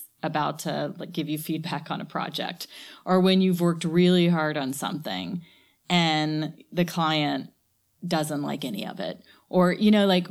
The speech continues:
and you start to feel yourself being triggered, or you have a very strong belief about something politically or, you know, socially,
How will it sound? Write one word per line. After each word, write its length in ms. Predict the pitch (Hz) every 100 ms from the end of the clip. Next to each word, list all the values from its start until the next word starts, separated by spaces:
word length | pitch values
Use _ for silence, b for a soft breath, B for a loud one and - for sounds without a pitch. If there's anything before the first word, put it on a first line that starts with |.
| - _ _ _ -
and 160 | 185 185
you 100 | 175
start 340 | 165 202 202
to 80 | 196
feel 240 | 175 175
yourself 460 | 170 160 160 151 151
being 180 | 147 139
triggered, 540 | 135 156 180 180 180 165 B B -
or 560 | 170 170 165 175 220 b b
you 160 | - 165
have 180 | 170 156
a 60 |
very 260 | 165 165 170
strong 360 | 170 185 185 208
belief 280 | 226 254
about 280 | 262 165 127
something 360 | 175 147 156 156
politically 680 | 160 196 233 - 139 135 170 B _
or, 560 | 156 156 156 170 185 208 -
you 160 | - 170
know, 480 | 170 170 175 180 185
socially, 800 | - 214 254 - 151 90 87 165